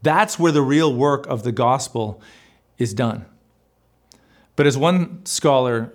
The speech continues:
had said recently, sadly, many Christians are ready to embrace the victory of Christ's resurrection while at the same time avoid confront-, conforming to the cross.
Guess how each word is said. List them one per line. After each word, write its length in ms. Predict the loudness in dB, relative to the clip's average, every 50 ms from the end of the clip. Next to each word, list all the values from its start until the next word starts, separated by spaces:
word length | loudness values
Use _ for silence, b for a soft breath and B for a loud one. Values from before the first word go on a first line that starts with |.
| -20 _ -12
had 200 | -6 -6 -6 -4
said 540 | -4 -2 -2 0 0 0 -2 -4 -8 -16 -20 _ _ -20 -16
recently, 800 | -10 -6 -4 -2 -2 -2 -2 -6 -8 -6 -4 -4 -4 -4 -4 -8 -10 b b b b b b b b
sadly, 540 | -8 -6 -4 -2 -2 -2 -2 0 0 0
many 220 | 0 0 0 -2 -4
Christians 400 | -6 -6 -6 -6 -4 -4 -2 -2
are 80 | 0
ready 260 | 0 0 0 0 -2 -4
to 120 | -2 -2
embrace 340 | -2 -2 -2 -2 -2 -2 -4
the 140 | -4 -6 -6
victory 580 | -6 -4 -2 -2 -2 -2 -4 -8 -6 -4 -4 -4
of 100 | -6 -8
Christ's 340 | -6 -4 -4 -4 -4 -6 -6
resurrection 800 | -6 -4 -4 -4 -2 -4 -4 -4 -6 -8 -8 -8 -8 -8 -10 -14 B B B B B
while 160 | -4 -2 -2
at 100 | -2 -2
the 60 | -4
same 320 | -8 -6 -4 -2 -2 -2 -4
time 560 | -4 -4 -4 -4 -2 -2 -4 -6 -8 -10 -12 -10
avoid 480 | -10 -8 -4 -2 0 0 0 -2 -4
confront-, 500 | -6 -6 -6 -6 -6 -6 -6 -6 -6 -8
conforming 500 | -6 -6 -6 -6 -4 -4 -2 -2 -2 -4 -4
to 100 | -8 -12
the 80 | -14
cross. 500 | -10 -8 -8 -8 -8 -12 -16 -18 -18 -18